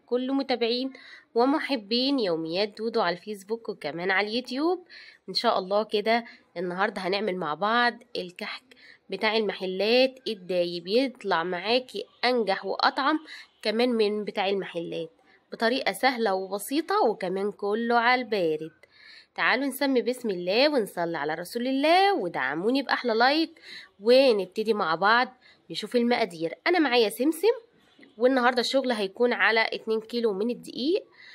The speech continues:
ومعايا محلب، آه، مطحون وريحة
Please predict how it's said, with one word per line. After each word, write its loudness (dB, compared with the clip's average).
ومعايا 2
محلب، 2
آه، 0
مطحون 0
وريحة -2